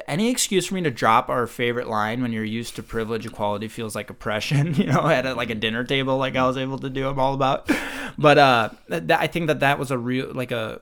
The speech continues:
a real life example, and, you know, super well-intentioned. You know, he's a great guy. I know him really well. And, like, that's okay to ask that question to me, right?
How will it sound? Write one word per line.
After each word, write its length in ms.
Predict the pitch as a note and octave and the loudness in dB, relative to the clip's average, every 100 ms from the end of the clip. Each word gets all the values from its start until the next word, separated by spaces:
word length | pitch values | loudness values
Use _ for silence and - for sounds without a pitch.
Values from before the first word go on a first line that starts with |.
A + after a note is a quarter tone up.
| - | -10
a 100 | C3+ | -6
real 340 | B2 C3 B2 | -2 0 0
life 480 | A#2 A2 A2 - - - | -2 -4 -8 -12 -16 -14
example, 540 | A2 A2 A2+ A#2+ A2 | -10 -8 -8 -6 -6
and, 180 | G#2 G#2 | -6 -8
you 80 | B2+ | -6
know, 180 | A#2 - | -6 -6
super 720 | - - - F#3 G3+ G3 A3 - | -6 -4 -4 -4 -2 -2 -4 -8
well-intentioned. 1120 | A2+ B2+ E3 F#3+ E3+ D3 D3+ C3+ E3+ E3 F3 - - - | -4 -2 -2 -2 -6 -6 -6 -6 -8 -10 -12 -18 -20 -10
You 140 | D#3+ | -6
know, 100 | C#3+ | -4
he's 200 | B2+ F3+ | -6 -6
a 40 | E3+ | -6
great 320 | C3 B2+ D#3+ | -4 -4 -2
guy. 300 | C3 C3+ F#2+ | -4 -4 -6
I 60 | |
know 180 | G2+ B2+ | -4 -4
him 80 | C3 | -4
really 160 | B2+ B2+ | -4 -4
well. 240 | C3+ G3+ | -4 -6
And, 100 | B2 | -6
like, 240 | A#2+ A2+ - | -8 -10 -14
that's 300 | - D3 - | -8 -8 -4
okay 320 | B3 A#3 A#3 | -6 -4 -6
to 80 | C4 | -4
ask 240 | D3 C3+ - | -4 -4 -6
that 160 | D3+ | -8
question 400 | - A#2 - - | -6 -10 -10 -14
to 120 | - | -14
me, 120 | - - | -16 -12
right? 260 | G#2+ B2 | -10 -10